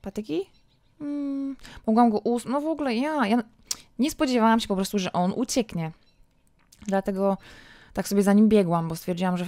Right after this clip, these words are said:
on i tak się za jakiś czas zatrzymuje, więc prędzej czy później go i tak złapię. No i go złapałam, ale trochę za późno. Hm.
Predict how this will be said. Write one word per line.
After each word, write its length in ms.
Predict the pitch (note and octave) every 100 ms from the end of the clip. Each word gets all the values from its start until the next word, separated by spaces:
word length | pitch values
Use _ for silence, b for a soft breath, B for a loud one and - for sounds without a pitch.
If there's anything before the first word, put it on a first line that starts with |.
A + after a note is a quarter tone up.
| F#3
on 140 | - F#3+
i 60 |
tak 140 | G3 G3+
się 80 | F3+
za 100 | F3
jakiś 140 | -
czas 160 | F3+ E3+
zatrzymuje, 580 | E3+ - D#3+ D#3 F3
więc 240 | A#3 C4+ -
prędzej 280 | D#4+ F#4 G4+
czy 100 | F4+
później 280 | A#3 A#3+
go 120 | D#4+ G4+
i 60 |
tak 120 | B4+ C#5+
złapię. 380 | B4+ F#3+ - D#3+ - _ -
No 100 | A#3+
i 40 |
go 80 | B3+
złapałam, 540 | D4+ - E3 D#3+ E3 -
ale 160 | F#3+ G#3+
trochę 220 | A3 G#3
za 120 | F3+
późno. 380 | E3 D3+ D3 D3+ - -
Hm. 160 | F4+